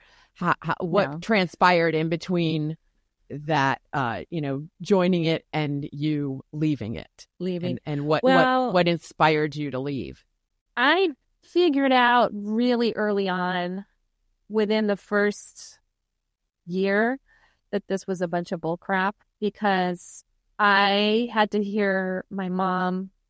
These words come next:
Speaker 2: tell, at this time, she was still, it was in the process of converting. So I st-, I had some friends at school,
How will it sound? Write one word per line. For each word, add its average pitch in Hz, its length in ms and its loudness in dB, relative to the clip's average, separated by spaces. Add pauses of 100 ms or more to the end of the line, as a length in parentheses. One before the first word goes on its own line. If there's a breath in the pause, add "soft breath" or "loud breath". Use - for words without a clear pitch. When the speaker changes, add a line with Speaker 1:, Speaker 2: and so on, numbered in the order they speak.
(200)
Speaker 2:
tell, 190 480 -2 (1160)
at 214 140 -2
this 254 180 -2
time, 196 500 2 (240)
she - 160 -8
was 196 160 -2
still, 202 280 0 (760)
it 240 60 -2
was 254 140 4
in 285 80 4
the 247 100 4
process 208 580 2
of 180 160 -2
converting. 175 600 -2
So 180 260 0
I 202 120 0
st-, - 180 -8
I 226 80 4
had 247 240 0
some 214 160 -4
friends 180 280 -2
at 165 100 -6
school, - 420 -8